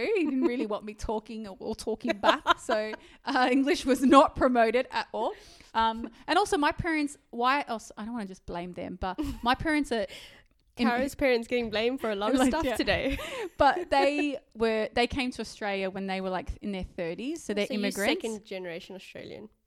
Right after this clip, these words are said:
Speaker 1: Yeah, and, like, growing up, I listened to the way they spoke English, and even, I, you know, even to this day, my parents still make really horrible English mistakes. So in school, I didn't do well in English because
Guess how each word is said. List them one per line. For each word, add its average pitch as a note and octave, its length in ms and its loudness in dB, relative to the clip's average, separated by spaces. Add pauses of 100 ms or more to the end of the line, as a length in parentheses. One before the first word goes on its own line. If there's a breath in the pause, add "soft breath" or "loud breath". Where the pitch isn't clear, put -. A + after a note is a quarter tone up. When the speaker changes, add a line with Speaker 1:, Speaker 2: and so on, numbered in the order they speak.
Speaker 1:
Yeah, D#4 360 2
and, C4+ 140 0
like, C4+ 280 0
growing C#4 360 2
up, A3 260 -2
I G#3+ 140 0
listened A#3+ 300 -2
to A3+ 100 -12
the G#3+ 80 -2
way G3 160 -4
they A#3+ 180 -4
spoke G#3 380 -6
English, F#3 460 -10 (140)
and A3 380 -2
even, B3+ 420 -2
I, B3+ 100 -6 (140)
you B3 140 -2
know, G3+ 80 -6
even C4 320 0
to C4+ 120 -2
this A#3+ 160 -2
day, A#3 560 -2 (360 loud breath)
my C4 260 4
parents C#4 680 4
still D#4 180 2
make C#4 320 0 (140)
really D4 400 0 (120)
horrible A#3+ 680 4
English B3+ 420 2
mistakes. C4+ 600 0 (200 loud breath)
So D4+ 340 4 (260)
in F#4+ 160 2
school, C#4 500 0
I A3+ 80 2
didn't E4+ 200 0
do D4+ 120 0
well A3+ 180 0
in A3+ 100 -4
English A#3+ 320 -4
because A3+ 520 -4